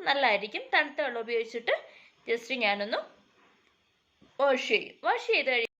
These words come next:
ഇങ്ങനെ പതിനഞ്ച് മിനിറ്റ്, ഏഹ്, വെയിറ്റ് ചെയ്ത് കേട്ടോ. അപ്പം സ്കിന്നൊക്കെ ഇങ്ങനെ ഒരുമാതിരി,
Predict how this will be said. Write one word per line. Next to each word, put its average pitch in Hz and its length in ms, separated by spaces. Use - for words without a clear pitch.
ഇങ്ങനെ 247 280
പതിനഞ്ച് 247 640
മിനിറ്റ്, 196 420
ഏഹ്, 208 280
വെയിറ്റ് 214 320
ചെയ്ത് 190 160
കേട്ടോ. 226 180
അപ്പം 247 180
സ്കിന്നൊക്കെ 214 460
ഇങ്ങനെ 208 220
ഒരുമാതിരി, 202 500